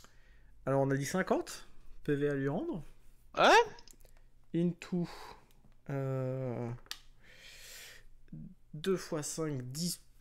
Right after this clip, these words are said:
Speaker 1: points de brûlure. Into, vingt-cinq points de corruption. Moins ses points de lumière. Il a six points de lumière. Heureusement, il est pas mal.
Speaker 2: Euh, il a six points de lumière ?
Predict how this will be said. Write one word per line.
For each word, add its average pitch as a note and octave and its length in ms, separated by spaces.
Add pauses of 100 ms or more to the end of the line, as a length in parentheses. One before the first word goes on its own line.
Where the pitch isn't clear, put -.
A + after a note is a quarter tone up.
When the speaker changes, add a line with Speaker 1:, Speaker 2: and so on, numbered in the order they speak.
(120)
Speaker 1:
points E3 180
de C#3 80
brûlure. E3 480 (1900)
Into, A3 520
vingt-cinq G#3 460
points A3+ 120
de G3+ 80
corruption. F#3 540 (1040)
Moins E3+ 540
ses - 200
points A3 220
de G3+ 100
lumière. D3+ 380 (1800)
Il C3 100
a C3+ 60
six - 160
points G#3+ 200
de G3 40
lumière. D3 320 (240)
Heureusement, G3 220
il E3 80
est A#2+ 60
pas F#3 120
mal. F3+ 160
Speaker 2:
Euh, - 220
il C3+ 100
a B2+ 80
six C#4+ 300
points B3+ 180
de G#3+ 60
lumière ? D#4+ 340